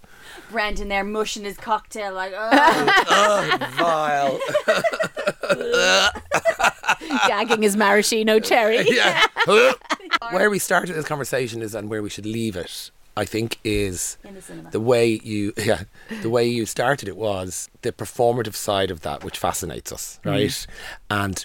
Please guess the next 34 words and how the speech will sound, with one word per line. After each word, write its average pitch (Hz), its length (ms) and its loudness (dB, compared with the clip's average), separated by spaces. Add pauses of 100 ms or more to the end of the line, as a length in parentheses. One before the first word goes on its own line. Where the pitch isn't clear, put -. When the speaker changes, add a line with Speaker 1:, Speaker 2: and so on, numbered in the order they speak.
(140)
Speaker 2:
the 101 100 -2
woman 107 360 0
who 95 240 -4 (540)
made 113 260 0
her 104 100 -2
husband 95 400 -2
kiss - 220 -2
him, 85 200 -6 (180)
Speaker 3:
Mm. 143 160 -4
Speaker 2:
kiss 120 220 0
her, 87 400 0 (300)
Speaker 3:
Mm. 156 320 -4 (100)
Speaker 2:
and 98 260 -4
the, 110 80 -4 (120)
the 101 140 -6
daughter 98 360 2
knew 104 240 0
it 73 60 -8
was 85 140 -8
a 80 40 -14
performative 95 460 -6
thing. 92 280 -6
Speaker 3:
Mm. 156 220 -4
Speaker 2:
Very 147 380 0
interesting. 95 600 -4
Speaker 3:
Mm. 147 340 -4 (200)
Speaker 2:
And 113 140 0
almost 131 380 0
kind 110 160 -6
of - 60 -12
controlling. 131 640 -2 (100)
Speaker 3:
Very 151 280 0
much 160 180 -4
so. 139 280 -8